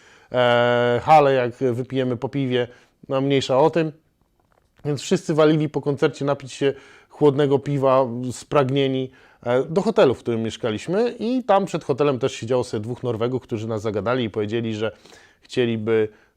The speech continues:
poznać Kraków, e, ale tak wiecie, od polskiej strony, nie tak dla turystów, byśmy chcieli zjeść coś polskiego i tak dalej.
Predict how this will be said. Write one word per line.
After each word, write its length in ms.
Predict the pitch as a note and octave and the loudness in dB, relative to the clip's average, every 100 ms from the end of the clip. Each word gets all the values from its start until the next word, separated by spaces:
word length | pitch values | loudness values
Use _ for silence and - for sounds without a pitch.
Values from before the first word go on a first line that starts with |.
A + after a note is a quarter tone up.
| _ | _
poznać 380 | C3 B2+ A#2+ - | -2 0 -2 -4
Kraków, 580 | C#3+ D3 C#3+ C3 - A#2 | 0 0 0 -4 -4 -2
e, 160 | A2+ | -2
ale 220 | A#2+ C#3 D3+ | 0 0 0
tak 200 | D#3+ D3 | -2 0
wiecie, 400 | E3 D3+ A#2+ G#2+ | 0 0 -2 -2
od 140 | A#2 | -2
polskiej 360 | - D3+ - D3 | -4 -4 -4 -8
strony, 520 | - D#3 D3+ C#3+ C3 | -4 0 0 0 -2
nie 140 | C#3+ | -2
tak 140 | C3+ C3+ | -2 -2
dla 120 | C3+ | -2
turystów, 500 | C#3 C#3 C#3 - B2 | 0 0 0 -2 -6
byśmy 220 | A#2+ C3+ | -6 -8
chcieli 280 | - C3 B2+ | -6 -4 -2
zjeść 220 | B2+ B2+ | -2 -4
coś 160 | B2 - | -6 -8
polskiego 460 | B2 - B2 A#2 | -8 -6 -6 -4
i 80 | A2+ | -4
tak 160 | A#2 A2+ | -4 -2
dalej. 280 | G#2+ A2+ | 0 0